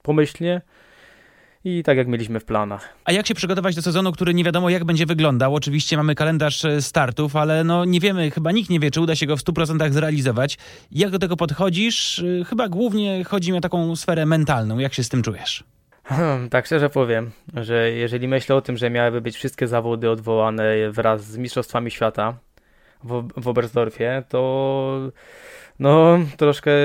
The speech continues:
Speaker 1: mógłbym poczuć się zawiedziony i taki zdemotywowany, ale staram się obracać to wręcz właśnie przeciwnie, żeby cały czas się motywuję, żeby się przygotować, żeby się przygotować, bo inni zawodnicy mogą po-, podchodzić w ten sposób.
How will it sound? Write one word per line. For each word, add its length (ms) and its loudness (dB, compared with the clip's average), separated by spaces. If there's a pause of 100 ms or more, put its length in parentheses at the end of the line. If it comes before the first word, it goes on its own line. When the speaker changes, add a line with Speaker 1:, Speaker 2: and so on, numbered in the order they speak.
(400)
Speaker 1:
mógłbym 580 -2
poczuć 320 -2
się 440 2 (100)
zawiedziony 680 2
i 40 -4
taki 280 -4
zdemotywowany, 920 0 (260)
ale 760 0
staram 300 0
się 120 0
obracać 380 -2
to 400 0 (100)
wręcz 400 -2
właśnie 380 0
przeciwnie, 680 -6
żeby 600 -4 (320)
cały 180 2
czas 160 2
się 100 -4
motywuję, 520 0
żeby 180 -4
się 120 -4
przygotować, 600 -2
żeby 280 -6
się 120 -6
przygotować, 600 -4
bo 140 -6
inni 200 -6
zawodnicy 680 -6
mogą 380 -6
po-, 280 -4
podchodzić 480 -8
w 20 -20
ten 140 -6
sposób. 480 -10